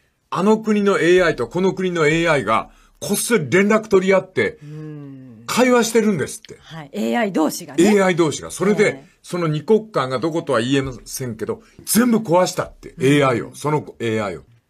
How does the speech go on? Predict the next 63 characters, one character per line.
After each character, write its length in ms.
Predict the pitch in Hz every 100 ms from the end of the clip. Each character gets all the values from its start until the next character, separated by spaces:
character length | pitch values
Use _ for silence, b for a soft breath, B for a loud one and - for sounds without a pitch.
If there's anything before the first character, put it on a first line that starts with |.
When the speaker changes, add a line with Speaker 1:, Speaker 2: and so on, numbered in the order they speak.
| _ _ _ -
Speaker 1:
こ 100 | 214
れ 60 |
本 140 | 160 202
当 80 | 214
か 60 |
ど 60 | 208
う 40 |
か 80 | 135
わ 100 | 104
か 140 | 180
ん 40 | 180
な 120 | 110
い 40 |
け 80 | 80
ど、 120 | 92
Speaker 2:
え 360 | 117 95 160 147
え。 20 | _ -
Speaker 1:
都 100 | 120
市 140 | 151
伝 180 | 165 170
説 240 | 156 147 -
っ 40 |
ぽ 100 | 143
い 40 | 139
と 100 | 107
こ 80 | 104
ろ 80 |
も 140 | 98 113
あ 40 |
る 140 | 131 107
ん 140 | 90
で 120 | 92
す 280 | 87 85 82 -
が、 240 | 127 113 B B B B B B 131
エ 300 | 165 214 220
ー 60 |
ア 80 | 214
イ 80 | 196
と 160 | 131
い 60 | 117
う 100 | 120
の 140 | 160
が 140 | 135 90 76 73 78 87
自 240 | 80 139
立 260 | 185 - 202
の 120 | 196
思 160 | 170 - b b b - - - -
考 300 | 170 165 165
体 280 | 160 160 165
に 100 | 160
な 160 | 151
る 100 | 160
の 160 | 135 117
で 100 | 185
は 200 | 156 - 143 135 135 - _ -
な 180 | 120 147
い 20 |
だ 140 | 104
ろ 100 | 76
う 80 | 78
か。 140 | -
Speaker 2:
う 40 |
ん。 40 | -